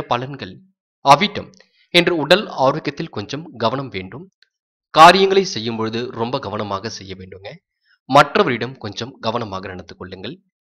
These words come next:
பொறுப்புகள் கூடும் நாளாக இன்றைய நாள் இருக்கும். சதயம். தொழிலில் திடீர் திருப்பங்கள் ஏற்படுங்க. மனதிற்கு பிடித்த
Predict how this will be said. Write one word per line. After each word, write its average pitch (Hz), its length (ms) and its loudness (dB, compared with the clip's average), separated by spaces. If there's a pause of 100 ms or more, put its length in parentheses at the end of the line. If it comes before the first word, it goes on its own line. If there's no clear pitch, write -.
(200)
பொறுப்புகள் 190 500 2
கூடும் 143 340 -4
நாளாக 92 400 -8
இன்றைய 104 300 -10
நாள் 92 220 -12
இருக்கும். 92 400 -16 (520)
சதயம். 147 500 2 (680)
தொழிலில் 185 440 6 (220)
திடீர் 185 380 0
திருப்பங்கள் 127 480 -4
ஏற்படுங்க. 95 480 -10 (560)
மனதிற்கு 175 480 6
பிடித்த 151 300 -6